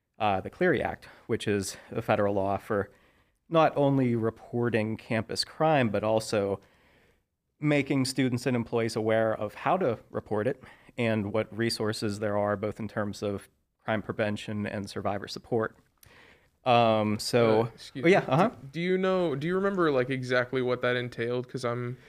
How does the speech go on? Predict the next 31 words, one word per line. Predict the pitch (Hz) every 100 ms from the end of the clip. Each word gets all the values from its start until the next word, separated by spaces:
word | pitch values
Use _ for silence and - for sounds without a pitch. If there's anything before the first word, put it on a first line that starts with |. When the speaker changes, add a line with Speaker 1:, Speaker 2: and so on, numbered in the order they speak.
| -
Speaker 2:
I'm | 131
kinda | 180 240
Speaker 1:
Yeah. | 262
Speaker 2:
interested | 117 - 135
in | 120
that | 120 120
one, | 120 120 131
'cause | 131 117 - -
that's | 135 135
something | 151 123 127
that | 123 120
still, | - 127 123 120 - _ _ _ _ _ _ _ _ -
uh, | 127 117 117 143 _
still | - - 143 127 120 -
O | 143
U | 143 135
has | 143 135 131
a | 123
problem | 151 135 127
with | 127 123 - -
to | 151
this | 127 -
day, | 139 139 120 113
is | 113 117 - - _ _ -
being, | 123 120 117
like, | 113 110
one | 120 117
of | 113 113
the | 107
highest | 117 113 107 - -
schools | - 127 127 117 110 110 - -